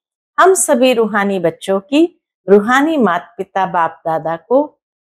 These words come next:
याद प्यार, गुड मॉर्निंग और नमस्ते, नमस्ते। शुक्रिया बाबा, शुक्रिया। आज की मुरली से धारणा के लिए मुख्य सार है, पहली पॉइंट, इन आंखों से जो कुछ दिखाई देता है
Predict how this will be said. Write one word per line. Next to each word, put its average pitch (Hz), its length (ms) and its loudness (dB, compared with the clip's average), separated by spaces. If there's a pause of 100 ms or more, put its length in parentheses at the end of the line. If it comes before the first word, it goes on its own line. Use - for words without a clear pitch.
(120)
याद 170 180 2
प्यार, 208 540 -4
गुड 170 340 -2
मॉर्निंग 165 560 -2 (100)
और 165 160 -4
नमस्ते, 151 720 -2 (600)
नमस्ते। 170 720 -2 (340)
शुक्रिया 285 520 0
बाबा, 180 540 -4 (220)
शुक्रिया। - 520 -18 (840)
आज 359 260 2
की 359 160 -2
मुरली 190 380 0
से 233 180 -8
धारणा 214 420 -2
के 359 180 -6
लिए 240 160 2
मुख्य 185 400 0
सार 160 360 0
है, 208 220 -2 (520)
पहली 190 280 4
पॉइंट, - 380 -14 (840)
इन 415 200 8
आंखों 254 380 0
से 254 240 -2
जो 233 300 0
कुछ 403 380 -2
दिखाई 208 480 -2
देता 170 420 0
है 247 400 -4